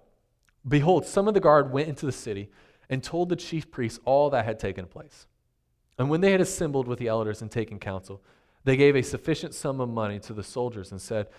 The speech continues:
"Tell people his disciples came by night and stole him away while we were asleep. And if this comes to the governor's ears, we will satisfy him and keep you out of trouble."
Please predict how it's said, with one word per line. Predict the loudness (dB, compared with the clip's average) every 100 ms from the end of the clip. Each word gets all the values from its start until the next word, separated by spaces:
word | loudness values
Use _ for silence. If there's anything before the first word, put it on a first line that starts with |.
| _ -6
"Tell | 0 0
people | 0 -6 -6 -6
his | -6 -6
disciples | -4 -2 -2 -4 -10
came | -10 -10
by | -8 -8
night | -6 -6 -6 -12
and | -16
stole | -8 -6 -6
him | -6
away | -8 -10 -12 _ _ _
while | -4 -4
we | -6
were | -10
asleep. | -12 -16 -18 _ _ _ _ _ _ 0
And | 2
if | 6
this | 4 4
comes | -2 -4
to | -6
the | -2
governor's | 4 4 4 -4
ears, | -2 0 -2 -4 -20 -6
we | 0 2
will | 2
satisfy | 4 4 4 4 2
him | 2 -2
and | -6
keep | -10 -10
you | -4 -2
out | -2
of | -8 _
trouble." | -4 -4 -4